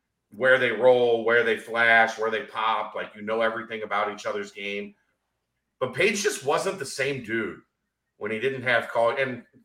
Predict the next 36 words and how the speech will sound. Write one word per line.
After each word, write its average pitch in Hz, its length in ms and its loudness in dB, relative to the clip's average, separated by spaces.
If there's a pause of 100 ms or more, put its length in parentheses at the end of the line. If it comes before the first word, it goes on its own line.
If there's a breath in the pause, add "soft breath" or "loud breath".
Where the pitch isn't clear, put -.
(320)
that's 95 160 -12
why 98 100 -8
Collier's 87 400 -6
the 90 60 -14
number 80 140 -14
one 73 120 -16
player 78 220 -14
in 73 60 -20
the - 160 -6
country. 82 340 -8 (800)
Obviously. 95 720 0 (420 soft breath)
But 170 240 6
in 175 120 0
scouting - 560 6
somebody, 107 640 0
like, 107 580 0 (600)
you 147 100 -4
know, 147 100 4
let, 208 280 0
let's 202 180 -2
say 240 240 4
Page 180 420 -2
is 147 140 -10
a 143 60 -2
three 160 240 -6
or 143 80 0
four 139 240 -2
year 120 160 -2
guy 139 380 6
and, 113 260 0
and 104 200 -6
Collier's 135 420 -2
a 101 40 -10
one 135 240 -6
year 190 180 -2
guy. 95 480 0